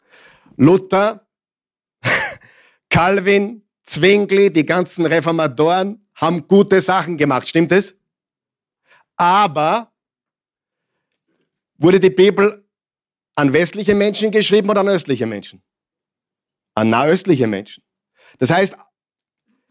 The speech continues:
das, was Luther oder Calvin oder wie sie auch heißen, zu sagen haben, mag gut sein, aber ich kann dir sagen, es gibt Kirchentraditionen, die stimmen einfach nicht. Und nicht nur bei den Katholiken, ja, die Katholiken hab ich eh gewusst.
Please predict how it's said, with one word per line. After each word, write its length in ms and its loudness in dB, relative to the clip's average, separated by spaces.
das, 160 0
was 180 -2
Luther 360 0
oder 160 0
Calvin 440 -2
oder 240 0
wie 120 -2
sie 140 2
auch 160 0
heißen, 460 -2
zu 120 -4
sagen 480 -2
haben, 460 -2
mag 300 -2
gut 220 2
sein, 440 -2
aber 160 2
ich 100 0
kann 200 0
dir 140 2
sagen, 380 0
es 160 -4
gibt 260 0
Kirchentraditionen, 1200 -2
die 100 -4
stimmen 420 -2
einfach 360 -6
nicht. 360 -20
Und 160 2
nicht 160 2
nur 120 0
bei 120 0
den 140 -4
Katholiken, 500 -2
ja, 120 2
die 100 -2
Katholiken 580 -4
hab 100 0
ich 80 2
eh 40 0
gewusst. 460 -20